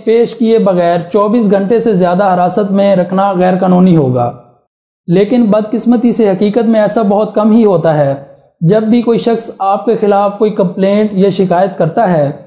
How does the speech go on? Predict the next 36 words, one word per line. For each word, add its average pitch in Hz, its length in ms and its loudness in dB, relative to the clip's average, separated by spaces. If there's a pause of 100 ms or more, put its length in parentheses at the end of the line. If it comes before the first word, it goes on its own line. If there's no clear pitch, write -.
(320)
तो 226 100 0
police 226 440 0
के 240 120 0
पास 208 340 -2
ये 220 80 2
इख्तियार 202 400 0
मौजूद 190 400 2
है 151 180 2 (360)
कि 226 60 0
वो 220 160 2
आपको 202 340 0
तलब 226 260 -2
कर 190 120 0
सकती 151 360 -2
है। 123 160 -2 (500)
थाने 196 240 0
में 226 140 0
आपको 202 340 0
तफ्तीश 214 380 -2
के 226 100 0
लिए 214 220 2
बुलाया 180 340 2
जा 196 200 0
सकता 185 320 -2
है 170 180 0 (440)
ताकि 220 400 0 (180)
इस 208 120 0
दरख्वास्त 202 420 0
से 240 80 0
मुतल्लिक 202 440 0
हक़ाइक़ 185 320 0
का 202 120 0
पता 196 200 0
लगाया 160 300 0
जा 147 180 2
सके। 139 340 -4